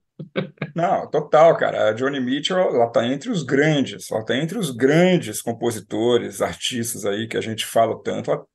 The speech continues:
Speaker 2: tá ali, tá lá em cima, no mesmo naipe. E várias coisas, assim, é, além do que vocês já falaram, é, que eu adoro,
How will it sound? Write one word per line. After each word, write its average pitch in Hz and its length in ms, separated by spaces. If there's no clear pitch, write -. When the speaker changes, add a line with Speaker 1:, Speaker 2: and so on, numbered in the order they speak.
Speaker 2:
tá - 160
ali, 135 480
tá 120 100
lá 117 140
em 170 60
cima, 147 340
no 139 60
mesmo 160 220
naipe. 101 360
E 131 720
várias 160 340
coisas, 131 380
assim, 107 320
é, 104 400
além 113 260
do 110 100
que 113 100
vocês 110 280
já 113 80
falaram, 110 540
é, 98 200
que - 100
eu 107 80
adoro, 110 580